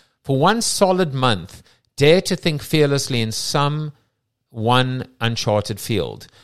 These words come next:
When you read a book, don't let the author do all of the thinking for you. Stop at the end of the sentence or page or chapter which brings you up with a start. Interpret these thoughts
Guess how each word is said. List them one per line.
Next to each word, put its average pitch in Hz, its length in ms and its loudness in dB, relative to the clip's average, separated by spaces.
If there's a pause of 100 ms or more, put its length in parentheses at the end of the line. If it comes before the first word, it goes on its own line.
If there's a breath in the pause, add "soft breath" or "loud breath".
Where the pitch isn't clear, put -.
(140)
When 151 200 -2
you 226 120 2
read 185 180 4
a 156 60 4
book, 110 340 0
don't 156 300 2
let 165 140 -2
the 147 120 0
author 127 320 0
do 123 180 -2
all 113 220 0
of 110 160 -2
the 107 80 -4
thinking 110 420 -4
for 101 300 -2
you. 73 280 -8 (320 soft breath)
Stop - 440 4
at 190 100 -2
the 143 120 2
end 123 120 0
of 117 60 -4
the 110 80 -2
sentence 110 480 -4
or 117 80 -4
page 113 420 0
or 117 140 -4
chapter 120 540 0
which 117 360 -4
brings 143 380 -2
you 143 140 0
up - 360 -2 (240)
with 110 180 2
a 113 80 0
start. 90 500 0
Interpret 196 680 0
these 127 300 -4
thoughts 104 460 -4